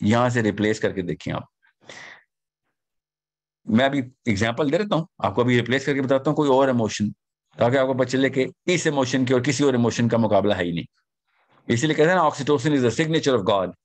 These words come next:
मोहब्बत जो है ना, वो अल्लाह ताला ने खुद सेंट्रलाइज कर दी है। कि गौर से समझे जरा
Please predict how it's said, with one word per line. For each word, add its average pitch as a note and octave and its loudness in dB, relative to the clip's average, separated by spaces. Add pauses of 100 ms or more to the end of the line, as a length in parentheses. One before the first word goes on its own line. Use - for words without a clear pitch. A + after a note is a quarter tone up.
(760)
मोहब्बत D3 2
जो D3+ 0
है C#3 0
ना, G3+ -2
वो A#2+ 2
अल्लाह B2+ 2
ताला D#3 2
ने F3+ 2
खुद G3 0
सेंट्रलाइज B2+ 0
कर G2+ -2
दी E2+ -6
है। - -8 (400)
कि D#3 2
गौर C#3+ 2
से G3 0
समझे E3+ -2
जरा G#2 -2